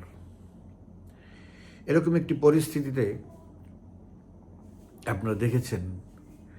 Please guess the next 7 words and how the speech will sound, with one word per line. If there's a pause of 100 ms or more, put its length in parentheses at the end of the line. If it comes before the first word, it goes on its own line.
(800)
তিন
বাহিনীর
প্রধান (1400)
হঠাৎ (100)
করে (3000)
যাওয়ার (2000)
তিরিশ